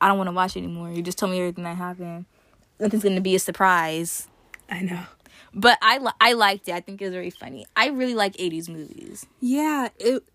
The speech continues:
Speaker 2: there's, like, s-, there's just something about that era of movies.
Speaker 1: I feel like after, like, early two thousands, like, things just start going downhill.
Speaker 2: Early two thousands movies weren't even good.
Speaker 1: Yeah.
Speaker 2: I'm not even gonna lie. Sorry.
Speaker 1: Mm-mm. Like, but, like, <laughs> seventies,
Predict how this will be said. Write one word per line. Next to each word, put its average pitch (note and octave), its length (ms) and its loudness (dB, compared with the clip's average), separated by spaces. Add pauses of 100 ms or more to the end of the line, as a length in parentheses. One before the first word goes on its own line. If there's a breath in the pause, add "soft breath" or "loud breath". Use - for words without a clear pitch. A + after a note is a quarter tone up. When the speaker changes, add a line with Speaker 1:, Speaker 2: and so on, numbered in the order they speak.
(100)
Speaker 2:
there's, C4 340 2
like, C#4+ 240 0
s-, - 240 -16
there's A#3 180 -6
just B3+ 160 -4
something G3+ 280 -2
about F3+ 240 -8
that D#3+ 200 -16
era D3+ 240 -14
of D3+ 140 -18
movies. - 760 -14
Speaker 1:
I G3+ 120 0
feel C4 140 -2
like A#3 200 -2
after, G3 380 2
like, G3 260 -4
early F#3 300 -2
two F#3 200 -8
thousands, F3 460 -4
like, F3 180 -2
things F#3 260 -6
just F3+ 120 -6
start F3 160 -4
going E3 220 -8
downhill. D#3+ 640 -12 (220)
Speaker 2:
Early B3 320 6
two C4 200 -2
thousands F#3 440 -4
movies B3+ 520 -4 (320)
weren't G3 240 2
even E3+ 220 2
good. - 280 -12 (260 soft breath)
Speaker 1:
Yeah. A3+ 480 6
Speaker 2:
I'm A#3+ 80 4
not B3 140 8
even G#3 100 4
gonna E3 220 -4
lie. D#3 420 -16 (520)
Sorry. D#3+ 400 -6
Speaker 1:
Mm-mm. F#3 440 -4 (360)
Like, G#3 320 4
but, G3 180 6
like, G3 380 2 (120)
<laughs> - 160 -20
seventies, A#3 1080 0